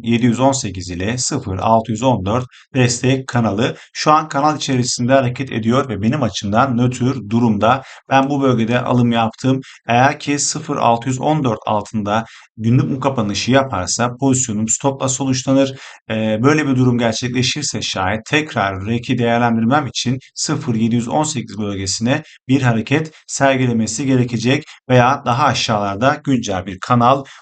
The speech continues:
oluşturması gerekecek. Burada alınan pozisyonun satış hedefi neresi derseniz, yani ben şu an emir atıp beklediğim seviye sıfır sekiz yüz doksan beşte pozisyonun yarısını, sıfır dokuz yüz seksen beşte de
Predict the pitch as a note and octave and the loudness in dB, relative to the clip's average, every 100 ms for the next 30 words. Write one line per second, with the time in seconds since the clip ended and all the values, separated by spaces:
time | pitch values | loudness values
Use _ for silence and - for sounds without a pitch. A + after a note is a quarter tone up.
0 | - C#3 B2+ - A2+ G2+ G2+ C3+ B2+ G#2 | -2 0 0 -4 -8 -6 -6 -2 -2 -2
1 | G2+ G2+ F#2 - _ B2 E3+ F3+ E3 D3 | -4 -6 -8 -14 _ 2 4 6 4 4
2 | D3 D#3+ D#3+ - C3 - C#3 C3+ B2+ - | 4 2 2 -2 -2 -2 0 2 0 -2
3 | A#2 C3 E3 D#3 C3+ C#3 D3 E3 B2 A2+ | -4 -6 -4 -2 0 0 2 2 0 -4
4 | G2+ F#2+ - A2+ A2 A#2+ B2 C3 B2+ - | -4 -4 -2 0 2 2 4 2 2 2
5 | C#3 C3+ C3 - _ A#2+ C3 E3 D#3+ - | 4 4 -2 -16 _ 0 2 4 2 -2
6 | D#3 - - - B2 B2+ C3+ C3 A2+ - | -8 -12 -18 -2 -2 0 0 2 0 0
7 | D#3 A#2 A#2+ D3+ - _ - - F3 D#3+ | 2 2 2 0 -2 _ -6 -2 -2 0
8 | C3 C3 - C3 B2+ D#3 C3 B2+ B2+ - | 2 2 0 -4 -4 -4 0 2 2 2
9 | C#3 C3 A#2+ - B2 B2+ C3 B2 - A#2+ | 2 4 2 0 -4 -2 -2 0 0 0
10 | A2+ B2+ C#3 - A2+ A2 C3 - E3 D#3+ | 2 2 2 0 0 0 0 -4 -4 -2
11 | C#3+ C3 A#2 - E3 D#3 C#3 B2 B2 B2 | -2 -2 -4 -6 -6 -4 -2 -2 -2 -2
12 | A#2 A2+ A2+ D3 B2 B2 | 0 0 0 -2 0 0